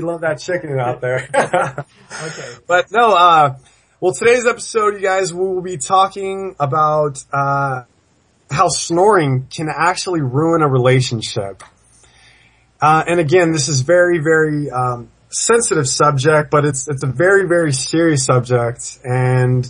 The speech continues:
Speaker 1: you know, it's, it's one of those things that we wanna sort of, uh, help you guys, help our listeners sort of, uh, you know, discuss snoring and,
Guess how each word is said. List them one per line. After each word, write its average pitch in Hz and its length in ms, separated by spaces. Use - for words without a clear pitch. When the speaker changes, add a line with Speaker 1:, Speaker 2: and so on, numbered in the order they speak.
Speaker 1:
you 139 140
know, 123 200
it's, 123 160
it's 135 200
one 180 180
of 185 100
those 170 360
things 156 600
that 135 420
we 143 140
wanna 139 440
sort 160 420
of, 135 240
uh, 127 200
help 160 300
you 202 160
guys, 123 380
help 175 200
our 160 140
listeners 120 1120
sort 143 400
of, 131 380
uh, 123 480
you 135 120
know, 117 360
discuss 160 600
snoring 147 840
and, 123 840